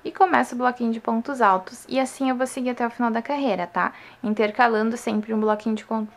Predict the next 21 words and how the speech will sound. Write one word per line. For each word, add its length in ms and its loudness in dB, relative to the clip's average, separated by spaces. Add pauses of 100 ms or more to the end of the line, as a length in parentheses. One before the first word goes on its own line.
(120)
quatro 260 2
pontos 400 -4
altos 460 2 (360)
e 80 -4
o 60 0
intervalo 560 4
de 120 -4
duas 260 -2
correntinhas, 840 -4 (240)
sendo 300 -2
que 140 -10
cada 320 2
um 100 0
vai 140 -2
ficar 420 -2
certinho 640 -4
pra 260 -2 (1000)
cada 260 2
um 100 0
dos 140 -8
caseados. 800 -4